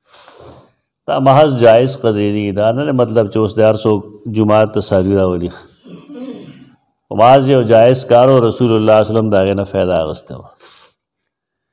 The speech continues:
او د هغې دلیل دا دی چې یوازې رسول الله صلی الله علیه وسلم په اوښ باندې نه و ناست، بلکې سیده ام سلمه ته یې اجازت ورکړه، او بیماره وه.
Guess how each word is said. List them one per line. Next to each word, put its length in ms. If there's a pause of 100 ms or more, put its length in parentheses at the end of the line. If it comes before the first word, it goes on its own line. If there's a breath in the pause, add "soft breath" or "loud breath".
(920)
او 80
د 40
هغې 340
دلیل 360
دا 180
دی 100
چې 100
یوازې 400
رسول 420
الله 380
صلی 300
الله 220
علیه 200
وسلم 580 (600)
په 120
اوښ 160 (120)
باندې 320
نه 80
و 140
ناست، 260 (560)
بلکې 520 (1600)
سیده 480
ام 200
سلمه 440
ته 120
یې 200
اجازت 420
ورکړه، 300
او 200
بیماره 440
وه. 120